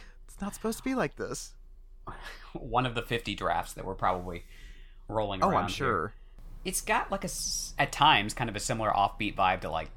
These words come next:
Speaker 2: that Clock Watchers movie that came out around the same
Speaker 1: Mm-hmm.
Speaker 2: time period. Um,
Speaker 1: Definitely.
Speaker 2: kind of a cubicle, uh, sterilized off-, office vibe to it. Uh,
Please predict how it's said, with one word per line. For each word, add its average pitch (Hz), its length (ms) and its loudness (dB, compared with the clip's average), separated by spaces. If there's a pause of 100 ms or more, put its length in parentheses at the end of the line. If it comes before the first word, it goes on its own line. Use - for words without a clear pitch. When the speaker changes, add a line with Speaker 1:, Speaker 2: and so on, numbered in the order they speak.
(280)
Speaker 2:
that 98 180 4
Clock 110 300 4
Watchers 113 420 4
movie 117 300 0
that 117 120 -2
came 113 180 -4
out 110 260 -2 (180)
around 113 240 2
the 113 60 2
same 165 220 4
Speaker 1:
Mm-hmm. - 20 0
Speaker 2:
time 110 220 2
period. 113 380 -2 (480)
Um, 92 220 -8
Speaker 1:
Definitely. 90 480 -4 (1040)
Speaker 2:
kind 104 300 -10
of 90 120 -10
a 87 280 -4 (520)
cubicle, 107 800 2 (1200)
uh, 85 480 -6
sterilized 98 840 4
off-, - 360 4
office 101 340 4
vibe 90 360 4 (140)
to 95 200 -4
it. 92 220 0 (240)
Uh, 90 260 -8